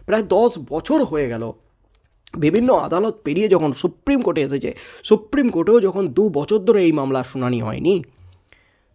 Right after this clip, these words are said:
তাই নতুন বেঞ্চে ডিএ মামলা উঠলে আদৌ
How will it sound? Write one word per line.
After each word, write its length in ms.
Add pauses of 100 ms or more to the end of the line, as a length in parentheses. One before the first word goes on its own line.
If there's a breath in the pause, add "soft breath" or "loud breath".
তাই 180 (720)
নতুন 280 (120)
বেঞ্চে 300 (140)
ডিএ 160
মামলা 260 (100)
উঠলে 240 (160)
আদৌ 160